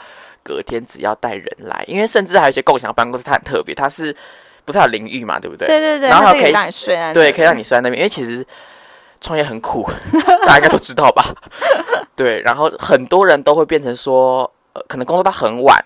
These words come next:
Speaker 1: 因为每个人的自己的工作时间跟那个精神亢奋时间其实不太一样。
Speaker 2: 对。
Speaker 1: 对，所以他可能工作到两三点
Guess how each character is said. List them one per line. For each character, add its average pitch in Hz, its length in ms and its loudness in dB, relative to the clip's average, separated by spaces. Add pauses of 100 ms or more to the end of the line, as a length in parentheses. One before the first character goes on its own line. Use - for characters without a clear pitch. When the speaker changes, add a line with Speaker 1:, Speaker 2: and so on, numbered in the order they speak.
(160)
Speaker 1:
因 165 80 -8
为 202 60 0
每 135 140 2
个 117 100 2
人 110 100 2
的 113 140 -4
自 175 120 -14
己 - 120 -14
的 90 200 -2
工 127 200 -2
作 131 160 0
时 - 140 -6
间 113 140 -4
跟 123 320 -2
那 135 80 -4
个 120 100 -4
精 139 220 -6
神 101 180 -4
亢 107 180 -8
奋 - 180 -6
时 - 100 -16
间 104 140 -10
其 - 120 -16
实 - 60 -14
不 - 60 -16
太 113 160 -4
一 - 80 -18
样。 - 120 -4
Speaker 2:
对。 - 100 -20 (640)
Speaker 1:
对， 143 100 6
所 214 120 2
以 - 20 4
他 226 60 2
可 185 100 -2
能 135 100 -2
工 147 140 -4
作 156 80 -4
到 160 160 6
两 104 220 -2
三 120 200 2
点 - 160 -10